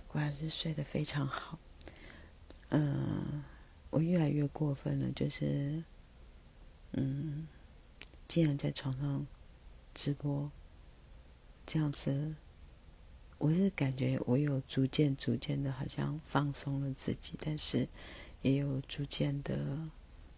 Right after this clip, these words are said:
随便了起来，然后也有逐渐的自大了起来，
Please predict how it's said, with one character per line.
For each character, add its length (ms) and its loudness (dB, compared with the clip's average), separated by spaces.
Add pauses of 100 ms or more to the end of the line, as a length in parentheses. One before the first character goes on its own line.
(100)
随 300 0
便 240 2
了 80 2
起 220 0
来， 180 -2 (640)
然 100 4
后 220 0
也 200 2
有 440 0
逐 160 -4
渐 380 -2
的 100 -4 (1900)
自 300 2
大 220 4
了 160 0
起 240 0
来， 180 -14